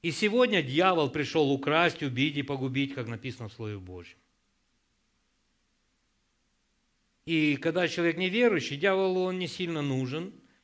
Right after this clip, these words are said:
но когда верующий человек, дьявол заинтересован, чтобы украсть, убить и погубить. И первое, что он хочет украсть из твоей жизни — твою радость.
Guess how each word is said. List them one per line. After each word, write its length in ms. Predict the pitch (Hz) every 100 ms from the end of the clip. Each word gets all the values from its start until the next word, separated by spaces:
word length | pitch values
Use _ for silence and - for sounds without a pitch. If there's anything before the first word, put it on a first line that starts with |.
| _
но 340 | 135 131 120 117
когда 380 | - 120 135
верующий 500 | 131 165 208 165 -
человек, 580 | 107 110 101 95 90 - _ _ _ _ _ _
дьявол 500 | 117 110 151 151 147
заинтересован, 1040 | 120 170 180 180 185 180 - 156 113 95 95
чтобы 300 | - 117 120
украсть, 540 | 113 123 135 175 175 -
убить 400 | 123 110 139 135
и 80 | 120
погубить. 500 | 127 113 110 104 92 _ _ _ _ -
И 100 | 131
первое, 440 | - 202 185 180
что 160 | - 156
он 80 |
хочет 320 | 135 143 - 127
украсть 360 | 127 131 117
из 60 | 113
твоей 280 | - 110 104
жизни — 440 | 110 95 98 92 - _
твою 260 | - 120 123
радость. 720 | 123 113 104 87 - - -